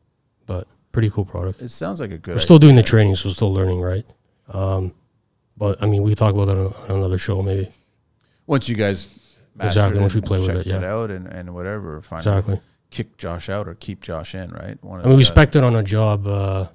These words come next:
Speaker 1: we're spec'ing on a few jobs now that are gonna be kinda a year or two years from now. But, um, definitely looking forward to working with it.
Speaker 2: Expensive or what's
Speaker 1: No,
Speaker 2: up?
Speaker 1: it's not bad at all.
Speaker 2: Okay,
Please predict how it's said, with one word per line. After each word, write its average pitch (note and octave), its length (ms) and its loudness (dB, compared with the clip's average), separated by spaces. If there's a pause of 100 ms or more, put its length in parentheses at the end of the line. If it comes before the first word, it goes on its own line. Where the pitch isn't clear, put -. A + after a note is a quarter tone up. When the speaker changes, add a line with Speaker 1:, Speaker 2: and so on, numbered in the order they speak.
(120)
Speaker 1:
we're G#2 100 -10
spec'ing B2 300 0
on G#2+ 60 0
a G2 40 0
few G#2 160 -6
jobs G2 300 -2
now F#2+ 340 -2 (240)
that F#2+ 100 -10
are F#2+ 60 -2
gonna F#2+ 120 -2
be F2+ 180 -6 (260)
kinda F#2 340 -4 (300)
a G2+ 60 -8
year F2+ 180 -4
or F2+ 40 -4
two F2 160 -10
years F2+ 180 -6
from F2+ 180 -8
now. F#2 180 -8 (540)
But, F#2+ 240 -8
um, F2+ 320 -8 (540)
definitely G#2 260 0
looking F#2+ 160 -2
forward F#2+ 220 -4
to F#2+ 80 -6
working F2+ 280 -6
with F2+ 100 -4
it. F2+ 140 -8 (220)
Speaker 2:
Expensive G#2 640 -8
or F#2 400 -8
what's G#2 240 -10
Speaker 1:
No, A#3+ 180 6
Speaker 2:
up? E3 60 8
Speaker 1:
it's A#2+ 100 2
not C3 140 2
bad G#2+ 160 4
at G#2 100 2
all. G#2+ 240 -2 (680)
Speaker 2:
Okay, - 220 -12